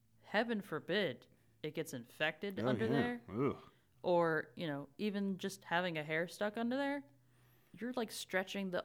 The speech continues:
Speaker 1: opening of your follicle.
Speaker 2: Oh, yeah.
Speaker 1: That is so not good. My clipper blade could get stuck in that
Speaker 2: Oh,
Speaker 1: eventually.
Speaker 2: oh, God, yep.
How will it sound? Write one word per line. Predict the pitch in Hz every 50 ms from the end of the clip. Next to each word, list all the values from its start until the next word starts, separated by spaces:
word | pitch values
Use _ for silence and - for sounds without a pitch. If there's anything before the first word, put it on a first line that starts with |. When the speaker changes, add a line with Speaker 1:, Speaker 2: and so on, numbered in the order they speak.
| - - -
Speaker 1:
opening | - 185 180 - 190 190 180 170
of | 160
your | 165 165
follicle. | 160 - - 156 175 185 180 175 - 170 156 135 120
Speaker 2:
Oh, | 113 120 131
yeah. | 135 131 131 143 143 127 - - - -
Speaker 1:
That | - 214 220
is | 233 214 214 -
so | - - 220 220 247
not | 226 233 220 220
good. | 240 220 175 - -
My | 180 196 254 285
clipper | 262 - - 294 - 262 240
blade | 202 226 226 220 202 -
could | - 233 214 180
get | 226 226 220 -
stuck | - - - - - - - 269 285 269 269 254
in | 240 214
that | 208 214 214 190
Speaker 2:
Oh, | 185
Speaker 1:
eventually. | 160 175 185 170 151 147 165 156 151 139 127 -
Speaker 2:
oh, | 165 151 147 139 123 113 - -
God, | 131 127 120 117 - 131
yep. | 127 135 135